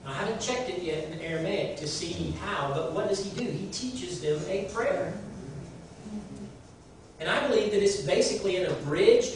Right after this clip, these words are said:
version of what was already one of the prayers, one of the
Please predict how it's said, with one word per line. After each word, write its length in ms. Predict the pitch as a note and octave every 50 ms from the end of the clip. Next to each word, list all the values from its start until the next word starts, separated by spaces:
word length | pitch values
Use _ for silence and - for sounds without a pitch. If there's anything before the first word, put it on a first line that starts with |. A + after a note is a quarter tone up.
| - -
version 480 | F#3+ G3 G3 D3 D3 C#3 C#3+ D3 C#3+ D3
of 120 | D3+ D#3
what 160 | E3 D#3+ D#3+
was 100 | D#3 -
already 600 | - - - - G2 G2 G3+ G3+ G3+ G3 G3+ G3+ - - - A#4+ - - - - - - -
one 180 | D3 D3+ -
of 120 | - A3 -
the 60 | -
prayers, 760 | - G3+ G#3+ G#3+ - - - C#3+ - - - - - - - - - - - -
one 140 | C#3+ D3 D3
of 80 | D3
the 280 | C#3 C#3 C3+ C3 C#3